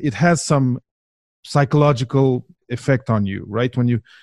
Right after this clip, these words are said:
you finish, you defend, you do that Facebook post, like you said, I totally agree.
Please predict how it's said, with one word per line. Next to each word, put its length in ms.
you 80
finish, 340
you 60
defend, 420
you 60
do 100
that 300
Facebook 520
post, 280
like 180
you 60
said, 260
I 80
totally 380
agree. 320